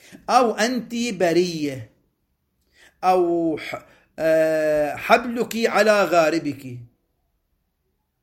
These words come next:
زين؟ أو الحقي بأهلك. هذه ما بيها ألفاظ طلاق، حروف طلاق ماكو، مادة ماكو،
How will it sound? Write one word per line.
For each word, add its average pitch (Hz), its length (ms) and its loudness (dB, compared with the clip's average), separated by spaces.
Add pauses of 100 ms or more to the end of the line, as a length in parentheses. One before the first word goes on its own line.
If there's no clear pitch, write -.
(380)
زين؟ 156 260 -12 (120)
أو 208 220 2
الحقي 226 460 2
بأهلك. 170 680 -2 (600)
هذه 156 340 -10
ما 131 260 -10
بيها 185 440 -10
ألفاظ 151 440 -4
طلاق، 135 640 -6
حروف 165 440 -4 (320)
طلاق 160 280 2
ماكو، 180 320 -2
مادة 196 360 0
ماكو، 170 460 -2